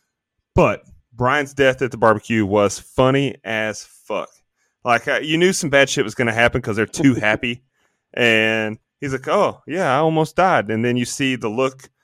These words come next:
Speaker 1: on Kimberly's face. She's like, "Wait a minute." And then the explosion was per-, but the best part about that was the seared arm just falling on the table right in front of Mom. Like, oh my God, I had to run it back. I was laughing my ass off.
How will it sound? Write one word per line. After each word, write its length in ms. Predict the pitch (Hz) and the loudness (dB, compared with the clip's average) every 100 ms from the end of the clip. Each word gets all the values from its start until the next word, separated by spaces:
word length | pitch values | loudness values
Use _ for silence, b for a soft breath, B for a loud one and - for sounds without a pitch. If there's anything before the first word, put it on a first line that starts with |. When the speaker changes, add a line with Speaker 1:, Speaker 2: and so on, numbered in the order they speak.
| _ _ | _ _
Speaker 1:
on 380 | 117 117 117 113 | -2 0 0 -2
Kimberly's 360 | - 139 120 107 | -6 -8 -6 -6
face. 220 | 131 127 | -4 -4
She's 220 | 127 110 | -6 -10
like, 100 | 101 - | -12 -12
"Wait 400 | 82 85 95 90 | -14 -4 -2 -2
a 80 | 87 | -4
minute." 480 | 92 117 160 - - _ _ _ - | -4 -2 -2 -4 -14 _ _ _ 0
And 140 | 120 | 2
then 120 | 123 | 4
the 80 | 123 | 2
explosion 640 | 120 - - 127 127 123 117 | 0 -4 -4 -2 -2 -6 -10
was 120 | 110 | -8
per-, 220 | - 135 | -4 -4
but 240 | 127 135 123 _ _ _ _ - | -2 -6 -6 _ _ _ _ -8
the 80 | |
best 300 | 143 165 139 | 2 4 4
part 160 | 147 131 | 4 4
about 240 | 120 113 | 4 2
that 120 | 123 113 | 2 0
was 180 | 117 - | -2 -4
the 180 | 110 104 | -6 -4
seared 440 | - 160 139 107 | -6 -4 -2 -2
arm 360 | - 113 113 107 | -2 0 0 -2
just 180 | 110 - | -8 -4
falling 280 | 117 110 | 0 0
on 100 | 107 | 0
the 40 | 107 - | -2 -2
table 200 | 110 101 | -2 2
right 240 | 127 127 | 2 2
in 60 | 113 | 0
front 240 | 123 110 | -2 -2
of 40 | 98 | -2
Mom. 380 | 101 101 101 - _ _ _ - | -4 -4 -6 -10 _ _ _ -4
Like, 240 | 123 123 _ | -2 -4 _
oh 220 | 151 143 | 2 4
my 180 | 123 95 | 2 -2
God, 340 | 92 101 95 104 | -4 -2 0 2
I 60 | |
had 100 | 131 | 2
to 40 | 117 | 0
run 200 | 104 107 | -4 -4
it 100 | 85 | -2
back. 340 | 110 104 - | 0 0 -2
I 120 | 120 | -2
was 140 | 117 104 | -2 0
laughing 300 | 107 101 104 | 0 0 -4
my 160 | 95 | -6
ass 260 | 92 98 - | -4 -6 -6
off. 280 | 101 95 | -8 -8